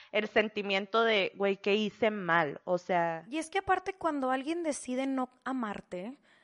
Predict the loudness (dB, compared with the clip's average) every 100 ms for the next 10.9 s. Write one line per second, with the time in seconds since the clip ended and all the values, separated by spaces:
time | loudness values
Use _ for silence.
0 | _ _ -6 0 0 0 -4 -6 -4 -6
1 | -4 -6 -6 -6 -8 -10 -8 -8 -8 -12
2 | -12 -10 -10 -8 -8 -8 -10 -12 -10 -8
3 | -6 -6 -6 -6 -8 -10 -18 -20 -20 _
4 | -6 -2 -2 0 -2 -2 -4 -4 -6 -2
5 | 2 2 0 -2 -4 -4 -6 -6 -10 -4
6 | -2 0 -2 -2 -2 -2 -2 -2 -2 -6
7 | -6 -6 -6 -6 -8 -10 -10 -10 -10 -10
8 | -8 -6 -6 -8 -16 -20 -20 _ -8 -2
9 | -2 0 -2 0 -2 -2 -2 -2 -2 0
10 | 0 0 -4 -4 -4 -6 -8 -8 -10